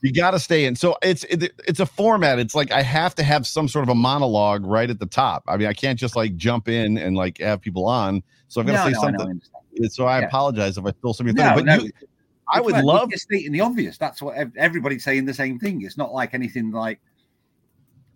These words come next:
Speaker 2: we are. It's just, this is, we've always said all along for the last few weeks, these next few weeks, we're gonna make or break the season. And this is,
Speaker 1: Yep.
Speaker 2: it's that time.
Speaker 1: Yep.
Speaker 2: So
Speaker 1: Let,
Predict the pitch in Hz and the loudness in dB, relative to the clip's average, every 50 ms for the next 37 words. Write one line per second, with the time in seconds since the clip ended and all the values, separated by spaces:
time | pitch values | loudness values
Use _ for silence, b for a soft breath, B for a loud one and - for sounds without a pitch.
0 | _ - 117 139 185 226 - - 95 90 - - 113 107 - - - _ _ - | _ -10 -6 -4 -4 -4 -4 -6 -10 -14 -14 -14 -14 -14 -14 -16 -20 _ _ -12
1 | 113 120 117 - 120 110 101 - _ _ _ _ _ _ _ _ _ _ _ _ | -12 -12 -10 -10 -14 -14 -14 -16 _ _ _ _ _ _ _ _ _ _ _ _
2 | _ - 143 143 143 185 170 147 - 147 120 135 135 170 220 220 - - 120 123 | _ -12 -8 -4 0 0 0 0 0 0 0 0 0 0 0 -2 -2 -2 -2 -2
3 | 110 - 131 127 147 196 - 107 98 127 127 120 120 135 120 - - 127 120 120 | -2 -2 -4 -2 -2 -2 -2 -4 -6 -6 -6 -4 -4 -6 -6 -6 -6 -4 -2 -2
4 | 147 143 - - 98 107 107 107 110 113 113 - 117 107 101 120 117 107 - 110 | -2 -2 -4 -8 -8 -6 -4 -4 -2 -4 -4 -6 -6 -6 -4 -4 -4 -6 -6 -12
5 | - - 196 233 233 170 - _ - 98 101 104 107 104 - 107 107 113 110 101 | -8 -6 -6 -6 -6 -8 -12 _ -14 -10 -8 -8 -8 -8 -8 -8 -8 -6 -8 -10
6 | - - - 107 - - - 151 226 233 165 _ _ _ _ _ _ _ _ - | -10 -10 -12 -12 -10 -8 -8 -8 -6 -8 -12 _ _ _ _ _ _ _ _ -4
7 | 101 117 143 - - 107 107 104 101 107 120 | -4 -4 -4 -2 -2 -2 0 0 0 0 -2